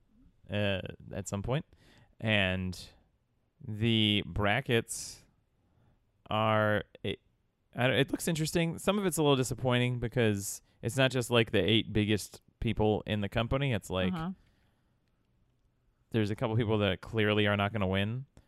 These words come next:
Speaker 1: So here they have this
Speaker 2: Nice.
Speaker 1: guy, this guy named Ten from the Dark Order,
Speaker 2: Mm-hmm.
Speaker 1: Preston Vance, but he goes by Ten 'cause Dark Order has numbers.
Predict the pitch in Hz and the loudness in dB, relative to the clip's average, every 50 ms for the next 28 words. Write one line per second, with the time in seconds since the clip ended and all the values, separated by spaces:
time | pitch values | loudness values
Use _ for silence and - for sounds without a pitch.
0 | _ - - 107 113 131 139 117 76 71 107 113 120 113 110 104 95 - - - | _ -6 -2 0 2 2 2 2 2 0 0 2 2 2 0 0 -4 -10 -18 -20
1 | _ _ _ _ _ _ _ _ - - 110 113 127 123 123 113 98 - - - | _ _ _ _ _ _ _ _ -6 -4 -4 0 2 4 4 4 2 0 -4 -8
2 | - 117 - - 127 123 123 120 107 101 95 - - - - - - - 143 143 | -10 -4 0 2 2 4 2 2 -2 -2 -6 -10 -14 -20 -20 -16 -10 -2 2 4
3 | 143 147 156 170 185 185 175 - _ _ _ _ _ _ _ _ _ _ - - | 4 4 4 2 0 -4 -4 -8 _ _ _ _ _ _ _ _ _ _ -12 -6
4 | 117 117 113 101 117 113 117 117 - 120 117 120 123 135 143 147 - 202 208 - | -2 -2 0 2 4 4 2 2 2 2 2 4 4 2 0 -2 -2 -2 2 2
5 | 120 - 185 175 - 113 104 113 110 113 117 127 - - 104 98 107 104 101 98 | 2 2 2 0 -2 -2 0 2 2 2 0 -2 -4 -6 -4 -4 -4 -2 -2 -2
6 | 95 - - 110 101 101 104 104 95 101 98 95 101 104 95 98 98 98 92 98 | -4 -4 -4 -4 -4 -4 -4 -6 -6 -6 -6 -4 -4 -4 -4 -4 -4 -4 -4 -2
7 | 98 95 95 107 107 110 - - | -2 -2 -2 -4 -4 -6 -8 -12